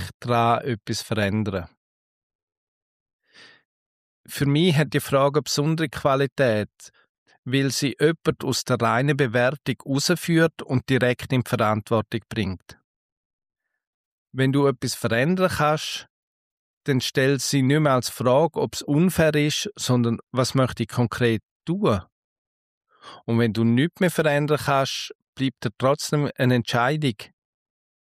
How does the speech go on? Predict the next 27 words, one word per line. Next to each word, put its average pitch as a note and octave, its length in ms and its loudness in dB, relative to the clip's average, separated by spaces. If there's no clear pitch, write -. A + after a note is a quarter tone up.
Wie C3+ 420 0
möchte B2 380 0
ich B2 60 4
innerlich A2+ 440 2
damit A2+ 340 -2
umgehen? G2+ 460 -2
Viele F3 360 0
Menschen D3+ 420 2
bleiben, C#3+ 300 0
glaube C3 420 2
ich, B2+ 160 -2
genau C#3 460 2
dazwischen C3+ 640 -2
stehen. A#2+ 480 2
Sie - 180 -8
können B2 260 2
die - 60 -10
Situation B2 580 -2
nicht B2 160 0
ändern, D#3 460 2
sind D#3 280 0
aber C3+ 280 2
auch C3 40 0
nicht C3 220 -2
bereit, A#2+ 480 0
sie - 160 -2
loszulassen. A2 800 0